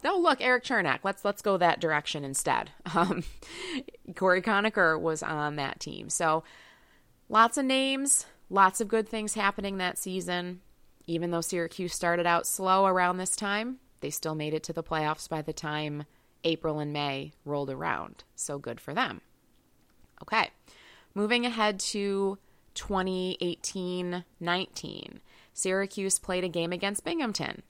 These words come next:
on November fourteenth. And for those of you who are kind of wondering why this is how I'm doing it,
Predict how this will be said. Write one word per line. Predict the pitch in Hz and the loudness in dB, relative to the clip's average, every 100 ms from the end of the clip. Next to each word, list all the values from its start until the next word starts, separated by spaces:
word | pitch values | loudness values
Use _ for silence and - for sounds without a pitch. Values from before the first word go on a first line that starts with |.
| - | -10
on | - 160 156 156 - | -2 0 0 -2 -4
November | 165 147 147 156 | -2 -2 0 -2
fourteenth. | 170 175 170 320 208 - - - - | -2 -2 -2 -4 -6 -8 -16 -14 -4
And | 147 156 | -2 2
for | 226 | 4
those | 240 285 285 | 6 6 4
of | 262 | 2
you | 254 233 | 2 2
who | 226 | 6
are | 196 | 6
kind | 180 196 180 | 6 2 2
of | 170 | 0
wondering | 175 165 165 151 | 2 4 4 4
why | 156 156 151 151 | 4 6 6 2
this | 147 151 170 | 0 -2 -2
is | 151 | -2
how | 156 151 | 0 0
I'm | 139 143 | 0 -2
doing | 147 151 165 | -2 -2 0
it, | 175 | -2